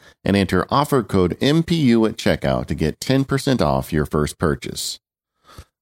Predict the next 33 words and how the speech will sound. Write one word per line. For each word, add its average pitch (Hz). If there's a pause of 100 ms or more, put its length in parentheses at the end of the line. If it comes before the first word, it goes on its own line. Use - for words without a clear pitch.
(220)
When 135
it -
comes 190
to 170
Squarespace, 90
I 104
have 101
definitely 127
put -
my 120
money 95
where 78
my 85
mouth 92
is. -
I 82
use 85
Squarespace 87
to 78
run 87
the 82
Mac 76
Sparky 127
website 123
along 104
with 104
my 101
legal 107
website 67
for 87
my 90
law 113
practice. -